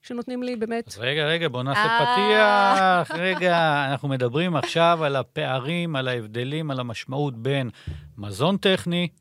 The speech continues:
Speaker 2: שזה
Speaker 1: אוקיי.
Speaker 2: ג'לים, איזוטונים וברים וכדומה.
Speaker 1: וסוכריות.
Speaker 2: וסוכריות, לבין, אה,
Speaker 1: אוכל.
Speaker 2: מזון אמיתי. מה זה
Speaker 1: אוקיי.
Speaker 2: מזון אמיתי? אמיתי זה, אה,
Speaker 1: אז תן לך
Speaker 2: אותו כריך
Speaker 1: רשימה.
Speaker 2: או תמר או
Speaker 1: כן.
Speaker 2: פיתה עם שוקולד.
Speaker 1: לא, לא שוקולד, אבל כן.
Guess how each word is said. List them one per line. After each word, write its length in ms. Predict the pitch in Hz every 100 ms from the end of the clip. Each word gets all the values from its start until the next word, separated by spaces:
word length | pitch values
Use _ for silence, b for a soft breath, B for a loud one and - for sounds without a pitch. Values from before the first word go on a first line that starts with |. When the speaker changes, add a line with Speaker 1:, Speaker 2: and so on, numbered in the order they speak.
| _
Speaker 2:
שזה 140 | - 269
Speaker 1:
אוקיי. 240 | 117 117
Speaker 2:
ג'לים, 400 | 113 139 135 135
איזוטונים 520 | 120 120 135 123 123 110
וברים 840 | 117 113 113 110 101 123 123 113
וכדומה. 360 | 107 98 - 247
Speaker 1:
וסוכריות. 560 | 160 214 262 202 262 - -
Speaker 2:
וסוכריות, 640 | 117 - 107 120 196 277 208
לבין, 560 | 139 127 185 220 233 220 b b -
אה, 100 | 151
Speaker 1:
אוכל. 260 | - 170
Speaker 2:
מזון 380 | 175 185 226 220 214
אמיתי. 400 | 226 233 294 277 - 123
מה 100 | 127
זה 60 |
Speaker 1:
אוקיי. 120 | 139
Speaker 2:
מזון 160 | 143 147
אמיתי? 540 | 143 160 170 190 196
אמיתי 380 | 165 165 208 196
זה, 360 | 127 135 143 147
אה, 560 | 139 135 135 131 135 131
Speaker 1:
אז 100 | 214 -
תן 160 | 294 339
לך 120 | -
Speaker 2:
אותו 140 | 226
כריך 340 | 147 156 208 190
Speaker 1:
רשימה. 300 | 226 156 147
Speaker 2:
או 160 | 151
תמר 580 | - 151 147 185 196 190
או 200 | 160 147
Speaker 1:
כן. 280 | 147 139 135
Speaker 2:
פיתה 360 | 190 180 180
עם 180 | 175 147
שוקולד. 540 | - 135 117 92 87 _ -
Speaker 1:
לא, 160 | 262 214
לא 100 | 202
שוקולד, 380 | 180 - 277
אבל 100 | 208
כן. 80 | 180